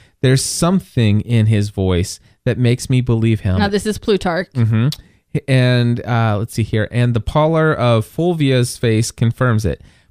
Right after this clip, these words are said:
Speaker 1: Plutarch turns to the guard who's just appeared in the doorway with Gale right behind him. "I was only told they were being confined.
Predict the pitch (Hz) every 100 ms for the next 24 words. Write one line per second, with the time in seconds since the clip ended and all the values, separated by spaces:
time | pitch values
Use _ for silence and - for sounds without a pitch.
0 | - - 202 - 139 120 - - - 156
1 | 190 196 - 175 165 143 117 92 92 -
2 | _ _ _ 131 117 - 143 147 151 160
3 | - 131 120 117 113 113 110 123 117 107
4 | 101 104 101 - - 120 113 113 110 104
5 | 104 101 101 85 95 - _ _ _ 123
6 | 165 202 - - 143 147 156 - 143 127
7 | 123 120 120 117 120 110 - 117 110 -
8 | 135 123 101 87 85